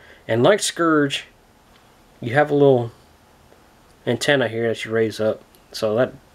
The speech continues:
definitely is pretty cool how they did that. And again, you just rotate this, or not rotate, you just peg this into the top here.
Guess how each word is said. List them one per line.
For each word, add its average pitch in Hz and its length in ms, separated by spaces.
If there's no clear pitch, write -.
definitely 143 340
is 120 100
pretty 123 240
cool 120 140
how 117 120
they 107 100
did 107 220
that. 107 320
And 127 180
again, 123 220
you 120 60
just 117 220
rotate 123 600
this, 117 400
or - 140
not 110 140
rotate, 120 460
you 113 120
just 113 180
peg 113 180
this 110 160
into 113 180
the 110 80
top 110 300
here. 110 260